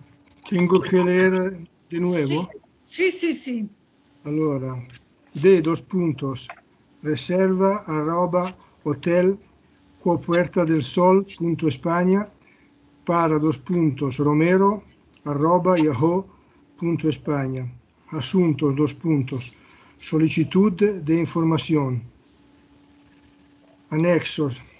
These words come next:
Speaker 1: dos puntos, folleto, hotel punto P D F. Estimados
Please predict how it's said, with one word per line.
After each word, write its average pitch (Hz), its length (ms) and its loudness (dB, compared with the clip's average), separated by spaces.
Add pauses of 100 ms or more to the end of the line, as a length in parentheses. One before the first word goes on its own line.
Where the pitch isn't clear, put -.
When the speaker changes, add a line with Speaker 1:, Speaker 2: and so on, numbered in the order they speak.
(220)
Speaker 1:
dos 139 240 -4
puntos, 143 560 -2
folleto, 170 720 2
hotel 165 500 -2 (840)
punto 175 580 0
P 165 220 2
D 156 360 0 (240)
F. 143 400 -2 (720)
Estimados 180 760 2